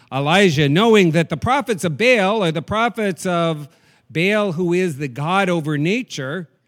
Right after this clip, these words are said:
says, "Well, if your God is God," and he says to the people, "If Baal is God, serve him, but if God is God, serve God," and challenges the prophets of Baal to show that if Baal has got all this power over nature,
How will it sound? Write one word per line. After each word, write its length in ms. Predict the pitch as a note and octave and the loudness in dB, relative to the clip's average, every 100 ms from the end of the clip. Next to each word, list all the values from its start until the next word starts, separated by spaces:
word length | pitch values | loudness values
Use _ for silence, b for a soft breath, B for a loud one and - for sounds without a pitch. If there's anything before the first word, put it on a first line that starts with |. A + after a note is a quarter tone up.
| _ _ | _ _
says, 280 | - E3 C#3+ | -12 -10 -6
"Well, 280 | E3+ F#3 G3 | -2 -2 0
if 220 | F3+ - | -2 -2
your 240 | D3+ F3+ E3 | -4 -2 -2
God 360 | C3+ D#3+ F#3+ | 2 2 2
is 220 | D#3 D#3 | 0 -2
God," 520 | B2 C#3 C#3+ B2 E3+ E3 | 0 2 2 2 -2 -2
and 140 | C3+ | -4
he 80 | D3 | -4
says 280 | E3 D#3 D3 | -4 -6 -4
to 100 | D3 | -6
the 80 | |
people, 340 | B2+ B2 A#2 G3 | -6 -8 -8 -6
"If 240 | D#3 D#3 b b b | -4 -6 b b b
Baal 400 | A#2+ E3 F#3 F3+ | -2 2 2 2
is 160 | F3 C3 | -2 -4
God, 400 | C3 C3+ F3 F3 | -2 0 0 -2
serve 340 | - A3+ A3 | -2 0 0
him, 220 | C#3 D3 | 0 -2
but 120 | F#3 D#3 | -2 -4
if 160 | C3+ | -4
God 320 | A2+ C#3+ G#3 | 2 4 4
is 160 | E3+ C3+ | 2 -2
God, 400 | C3+ C3 E3+ F3 | -4 -2 -2 -2
serve 360 | - F#3 E3+ B2 | -2 -2 -2 0
God," 480 | E3+ F3+ C#3 E3+ - B B B | 0 2 2 0 -4 B B B
and 180 | E3 D3 | -6 -2
challenges 640 | G#3 A3+ A#3 G#3 F3+ E3 | -2 0 0 -2 -4 -6
the 80 | E3 | -8
prophets 500 | G3 G#3 G3 G3 F#3+ | -6 -6 -6 -8 -8
of 120 | D#3 | -8
Baal 400 | F3+ G3 E3+ D3 | -4 -2 -2 -6
to 320 | - D#3+ C#3+ b b b | -8 -8 -8 b b b
show 380 | - G#3 A#3 A3 | -10 -4 -2 -2
that 140 | F3+ | -2
if 160 | E3+ C#3 | -4 -4
Baal 320 | E3 A#3+ G#3+ | -2 0 0
has 220 | F#3 C3 D#3+ - | -4 -4 -8 -10
got 180 | E3 F3+ | -6 -6
all 160 | F#3+ | -6
this 200 | F3+ D#3+ | -8 -12
power 500 | - A3+ B3 A3 F3 | -12 -8 -6 -4 -6
over 240 | F3 D3+ E3+ | -8 -10 -8
nature, 540 | A3+ C4 - F#3+ G3 | -6 -6 -4 -4 -4